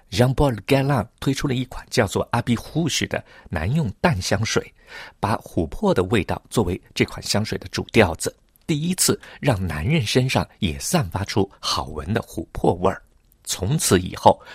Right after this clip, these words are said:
琥珀味儿就名正言顺地成为男人的味道之一。这给了我一个提示，就是说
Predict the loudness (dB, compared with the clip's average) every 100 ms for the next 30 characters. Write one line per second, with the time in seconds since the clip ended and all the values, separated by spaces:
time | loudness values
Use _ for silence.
0 | -6 2 2 4 4 6 4 2 _ 0
1 | 0 -2 -4 0 2 2 4 4 2 0
2 | -2 0 2 2 0 -8 -8 -4 -2 -2
3 | -4 _ -6 -4 -2 -2 0 0 -2 -2
4 | -6 -4 0 0 -2 -6 -12 -20 _ _
5 | _ _ -2 -2 -2 -2 -4 -2 -6 -6
6 | -4 2 2 2 -2 -20 -16 2 4 4
7 | 2 2 0